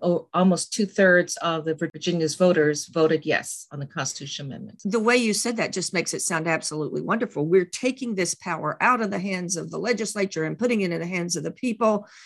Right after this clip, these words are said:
Speaker 2: and we're gonna redistrict. We all voted one way or the other on that issue, and it passed.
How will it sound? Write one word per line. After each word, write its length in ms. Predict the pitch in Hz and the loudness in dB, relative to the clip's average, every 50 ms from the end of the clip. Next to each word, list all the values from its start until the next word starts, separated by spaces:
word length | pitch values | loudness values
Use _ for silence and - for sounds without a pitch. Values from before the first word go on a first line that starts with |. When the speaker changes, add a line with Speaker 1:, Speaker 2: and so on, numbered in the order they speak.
| _ _ | _ _
Speaker 2:
and 140 | - 170 175 | -2 0 2
we're 80 | 180 | 2
gonna 220 | 165 170 165 160 165 | 2 2 2 0 0
redistrict. 840 | 160 170 208 269 277 214 220 196 202 - - 180 170 175 185 185 _ | 0 2 2 2 4 2 2 0 -2 -4 -4 -2 0 0 0 -2 _
We 140 | - 226 240 | -2 0 0
all 140 | 247 262 233 | 0 0 0
voted 420 | 208 226 262 285 240 240 247 - | 0 0 2 2 2 0 0 -2
one 200 | 175 185 202 214 | -2 -2 -2 0
way 120 | 220 220 | 0 0
or 100 | 214 214 | 0 0
the 160 | 190 196 196 233 | 2 0 2 0
other 340 | 262 226 180 170 175 - - | 0 -2 -2 -4 -4 -4 -4
on 100 | 190 190 | -4 -2
that 160 | 196 190 185 | -2 0 0
issue, 300 | 202 220 208 - 196 175 - | 0 -2 0 -4 -6 -4 -4
and 140 | 185 180 180 | -4 -2 -2
it 160 | 175 - - _ | -2 -4 -6 _
passed. 600 | - - 185 165 - - - - - - - - | -8 -4 -2 -2 -2 -2 -2 -2 -2 -2 -4 -6